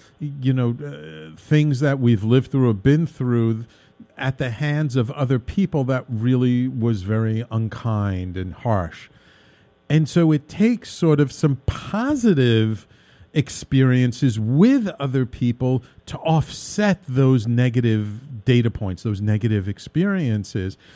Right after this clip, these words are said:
And so by really getting involved with a community that is uplifting, empowering, supportive, it does so much for us internally,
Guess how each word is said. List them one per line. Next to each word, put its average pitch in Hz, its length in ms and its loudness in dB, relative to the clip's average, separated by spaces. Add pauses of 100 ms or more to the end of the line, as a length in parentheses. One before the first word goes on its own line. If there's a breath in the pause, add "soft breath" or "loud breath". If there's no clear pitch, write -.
(280 loud breath)
And 127 200 0
so 143 220 0
by 127 160 0
really 156 440 0
getting 147 380 -2
involved 139 680 -4
with 120 300 0
a 117 80 -2
community 120 840 0
that 127 440 -2
is 139 480 0 (320 soft breath)
uplifting, 120 680 0
empowering, 113 840 -2
supportive, 135 1040 2 (340 loud breath)
it - 280 -4
does 175 340 0
so 170 460 -2
much 143 380 2
for 127 420 0
us 117 320 0
internally, 113 840 0